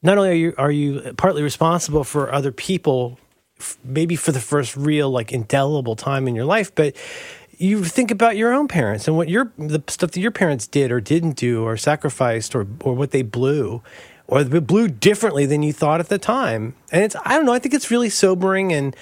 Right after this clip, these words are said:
honestly, ultimately very humbling to look back on your life with, from the vantage point of new information and experience, and then to have to sort of, like, relitigate your past.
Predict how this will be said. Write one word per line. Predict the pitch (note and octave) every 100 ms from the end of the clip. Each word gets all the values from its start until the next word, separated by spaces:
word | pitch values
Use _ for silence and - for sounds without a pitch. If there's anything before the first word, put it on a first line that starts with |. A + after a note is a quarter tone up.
| - - - _ _ _
honestly, | D#3 G3 F#3+ E3 C#3+
ultimately | D3+ E3 D#3
very | C3+ C3
humbling | - E3 F3+ E3 B2+ G#2+ A2 A2 -
to | -
look | D3 D3 -
back | D3 -
on | C#3 C3
your | B2+
life | B2 C#3+ C3 - -
with, | B2 B2 C3 B2+
from | - - C#3+
the | C3+
vantage | C3 B2+ C3+ -
point | - A2+ A2
of | A2+
new | A#2+
information | A#2+ - A#2+ A2 G#2 A2+
and | G#2
experience, | G2 - - G#2+ C3 D#3 F3 - - - - -
and | D#3
then | E3
to |
have | C3 D#3 -
to | -
sort | D#3+
of, | B2+
like, | A#2+
relitigate | A2 B2+ C3 A#2 A#2 A2 A2+ G#2+
your | G#2
past. | - G2+ F2 - - -